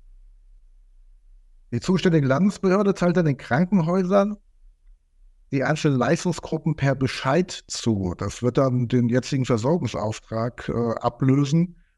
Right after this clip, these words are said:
und halt klar regeln, was ein Krankenhaus noch leisten darf und natürlich dann auch nur dafür die Vergütung fordern kann. Die Prüfung der Einhaltung der Qualitätskriterien der Leistungsgruppen werden im Auftrag von Bund und Ländern durch den medizinischen Dienst ausgeführt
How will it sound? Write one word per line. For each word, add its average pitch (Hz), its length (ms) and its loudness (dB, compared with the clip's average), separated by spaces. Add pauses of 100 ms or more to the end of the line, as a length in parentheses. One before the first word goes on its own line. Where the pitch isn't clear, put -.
(120)
und 135 200 0
halt 131 260 0
klar 127 280 2
regeln, 139 480 2
was 127 160 -4
ein 123 140 -4
Krankenhaus 127 600 -2
noch 120 320 -2 (280)
leisten 110 440 0
darf 107 400 0 (680)
und 170 480 2
natürlich 135 320 -2
dann 131 160 0
auch 131 120 -6
nur 151 240 4
dafür 127 380 0
die 139 80 -2
Vergütung 147 520 -2
fordern 95 380 -6
kann. 85 220 -10 (1080)
Die 120 80 -8
Prüfung 175 320 4
der 143 160 2
Einhaltung 196 520 4
der 180 120 2
Qualitätskriterien 165 960 0
der 160 100 4
Leistungsgruppen 147 840 0
werden 127 160 0
im 120 100 2
Auftrag 143 420 -2
von 123 140 0
Bund 131 180 -2
und 110 160 -6
Ländern 156 320 4
durch 135 160 0
den 120 140 0
medizinischen 110 480 0
Dienst 160 280 0
ausgeführt 185 720 -2